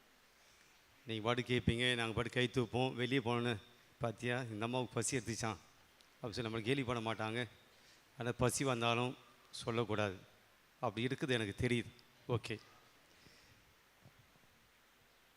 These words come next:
முதல் செவ்வாய்க்கிழமை நம்முடைய வழிபாடுகள் கொஞ்சம் நீளமானவை தான்.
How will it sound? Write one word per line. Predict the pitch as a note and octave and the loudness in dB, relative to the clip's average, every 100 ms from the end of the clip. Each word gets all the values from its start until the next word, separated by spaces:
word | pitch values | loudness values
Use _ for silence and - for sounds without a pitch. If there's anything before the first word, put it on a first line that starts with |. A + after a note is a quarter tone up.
| _ | _
முதல் | B2+ B2+ D#3 D#3+ D#3+ | 10 12 12 12 10
செவ்வாய்க்கிழமை | D3+ C3+ C#3 B2+ B2+ B2 C3+ | 8 10 10 8 6 6 6
நம்முடைய | B2 A#2 A2+ | 6 4 6
வழிபாடுகள் | A#2 C3+ B2+ A#2 A2+ A#2+ C#3 | 6 8 10 8 6 4 2
கொஞ்சம் | D3+ A#2+ A2+ | 2 0 2
நீளமானவை | A2 A#2+ A2 G#2 G#2 G2+ | 2 2 2 2 2 0
தான். | G2 G2+ | 0 -2